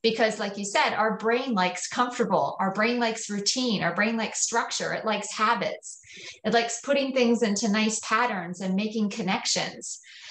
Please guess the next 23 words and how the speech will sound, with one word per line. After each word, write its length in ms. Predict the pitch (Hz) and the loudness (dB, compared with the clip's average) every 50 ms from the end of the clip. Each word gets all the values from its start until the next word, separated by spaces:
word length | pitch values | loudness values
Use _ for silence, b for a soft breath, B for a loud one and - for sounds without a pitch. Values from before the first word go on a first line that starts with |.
| B B B B - | B B B B 0
And 220 | 220 214 214 208 | 0 0 0 0
so 360 | - 254 220 214 208 208 208 | 2 2 2 2 2 -2 -4
part 320 | 208 - - 254 269 285 359 | -6 -2 -2 0 0 0 -2
of 140 | 339 277 | -6 -4
this 440 | 226 226 202 202 208 - - - - _ _ _ - | -4 -4 -2 -2 -4 -6 -8 -12 -18 _ _ _ 0
is 380 | - 220 214 208 202 196 202 - | 2 2 2 4 2 -2 -2 -2
exactly 580 | 226 190 180 226 208 214 247 - 269 240 226 | -2 -2 2 2 2 2 2 2 2 2 2
what 180 | 196 185 175 196 | 2 0 -2 -4
you 80 | 202 196 | -4 -4
said. 240 | - 294 247 190 | -2 -2 -2 0
We 140 | 175 226 254 | 0 -2 0
like 220 | 262 247 226 - - | 0 0 0 -2 -4
comfortable. 760 | - 233 196 208 - - 269 254 277 294 302 339 359 359 - b b b b b - | -2 -2 -2 -2 -2 -2 -2 0 0 2 2 2 2 0 -6 b b b b b 0
It's 340 | 226 226 220 - - - - - 196 - | 0 0 0 -8 -14 -10 -2 0 0 2
being 420 | 262 262 269 277 269 262 254 - | 2 0 0 2 2 0 2 4
okay 760 | 233 226 220 220 - - 190 185 196 202 220 262 294 285 - _ _ | 4 2 2 0 -2 -2 0 0 2 2 0 0 -2 -4 -10 _ _
with 220 | - 220 214 214 214 | 0 0 0 2 2
not 320 | 214 214 - - 202 190 | 2 2 0 0 -4 -4
being 320 | 226 226 240 233 214 190 190 | -2 -2 0 0 0 -2 -2
comfortable. 580 | - 226 196 196 - - 170 - - 113 - - - - _ _ _ _ _ _ - | -2 -2 -2 -2 -2 -4 -6 -4 -2 -4 -4 -4 -8 -16 _ _ _ _ _ _ -4
I 60 | 220 | 0
think 260 | 240 254 240 196 - - | 2 2 2 0 0 2
that's 360 | 190 214 269 - - - | 2 2 2 0 -6 -12